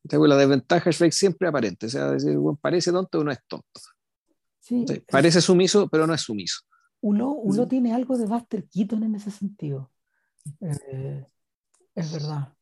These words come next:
Speaker 2: Hay algo de Buster Keaton y de Harold Lloyd, que son personajes, bueno, de una profundidad que yo, yo creo que a veces puede que, o sea, sí, supera la de Hulot. O sea,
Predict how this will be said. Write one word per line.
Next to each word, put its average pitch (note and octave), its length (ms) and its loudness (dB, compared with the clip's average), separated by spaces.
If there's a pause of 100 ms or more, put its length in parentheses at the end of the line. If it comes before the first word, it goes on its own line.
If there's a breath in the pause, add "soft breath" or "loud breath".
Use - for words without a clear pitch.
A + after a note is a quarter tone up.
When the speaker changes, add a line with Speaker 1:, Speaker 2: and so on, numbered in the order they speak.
(220)
Speaker 2:
Hay E3 160 0
algo G#3 220 0
de F#3+ 80 -2
Buster G3+ 320 -4
Keaton G3+ 260 -2
y F#3 80 -4
de D3+ 140 -8
Harold F3 320 -6
Lloyd, C#3 240 -4 (520)
que C3+ 180 -6
son D3 220 -8
personajes, D#3 540 -8
bueno, C3+ 320 -6 (680)
de D3+ 120 -6
una D3 160 0
profundidad C#3 640 0
que C#3 360 -6
yo, D3 300 -4
yo C#3 160 -4
creo C#3+ 160 -4
que C3+ 80 -10
a B2+ 60 -6
veces C3 240 -8
puede C3+ 260 -12
que, B2+ 120 -10
o - 60 -20
sea, B2 200 -12 (480)
sí, D#3 180 -2
supera A#2 380 -4
la G#2+ 100 -6
de G2 80 -14
Hulot. - 240 -14 (100)
O - 1600 -20
sea, C3 200 -4